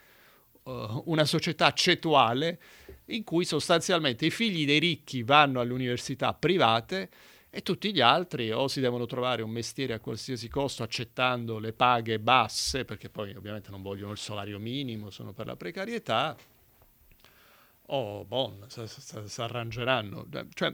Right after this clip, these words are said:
sull'università, come proveremo sempre di più a s-,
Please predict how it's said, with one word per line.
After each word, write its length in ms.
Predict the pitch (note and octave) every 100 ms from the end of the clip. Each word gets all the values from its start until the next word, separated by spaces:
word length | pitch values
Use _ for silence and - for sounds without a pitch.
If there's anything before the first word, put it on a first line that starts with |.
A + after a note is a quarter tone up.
| - -
sull'università, 1120 | - B3+ B3+ A3 F#3+ D#3 - D#3+ D3+ B2 G#2
come 440 | C#3 C3+ B2+ A#2+ -
proveremo 540 | D3+ C3+ C#3 F3 D3+
sempre 340 | - D3 C#3 C3+
di 100 | B2
più 200 | D3 C#3
a 40 |
s-, 140 | -